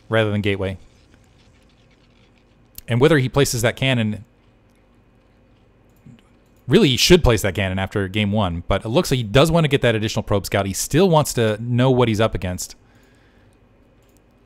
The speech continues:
as far as decision-making, Nexus versus cannon to start. Spawning pool about halfway finished. This was an overpool.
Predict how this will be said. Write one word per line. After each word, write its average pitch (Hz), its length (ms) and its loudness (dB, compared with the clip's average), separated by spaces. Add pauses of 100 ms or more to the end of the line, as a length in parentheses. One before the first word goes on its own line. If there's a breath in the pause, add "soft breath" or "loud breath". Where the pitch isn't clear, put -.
(520)
as 113 120 -2
far 131 160 6
as 110 100 0
decision-making, 117 680 -2
Nexus 113 360 -2
versus 101 280 -6
cannon 95 520 -6
to 98 80 -6
start. - 340 -4
Spawning 147 300 2
pool 139 160 4
about 120 180 0
halfway 113 240 -2
finished. 98 360 -6
This 104 120 -6
was 101 100 -4
an 104 60 -2
overpool. 107 480 -4